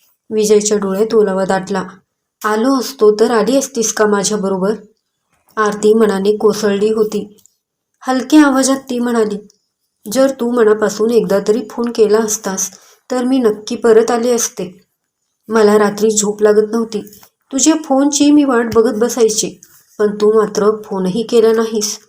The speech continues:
विजय नाराजीच्या स्वरात म्हणाला, "जर असं होतं तर मग तू माझ्यावर खटला का केलंस?" आरती डोळे खाली घालून म्हणाली,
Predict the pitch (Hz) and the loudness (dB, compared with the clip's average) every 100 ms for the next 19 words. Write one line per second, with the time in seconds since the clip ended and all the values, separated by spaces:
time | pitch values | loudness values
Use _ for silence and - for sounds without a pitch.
0 | _ _ _ _ _ _ 214 220 226 233 | _ _ _ _ _ _ -2 2 4 4
1 | 220 202 208 208 208 233 226 214 202 202 | 4 4 2 2 0 -2 0 0 0 -2
2 | 220 220 196 190 - _ - - - - | -4 -4 -4 -8 -14 _ -20 -20 -20 -18
3 | - 214 247 226 214 226 233 220 214 220 | -12 -2 2 4 4 2 0 2 2 2
4 | 226 220 220 226 - 254 233 208 240 233 | 2 2 2 -2 -4 -2 0 2 2 0
5 | 226 226 262 262 254 254 220 226 - - | -4 -2 -2 -2 -4 -2 0 -2 -4 -12
6 | _ _ _ _ _ _ 214 214 208 214 | _ _ _ _ _ _ -2 -2 0 2
7 | 208 202 208 214 208 208 208 208 208 226 | 4 4 2 2 0 0 0 0 0 0
8 | 226 | -2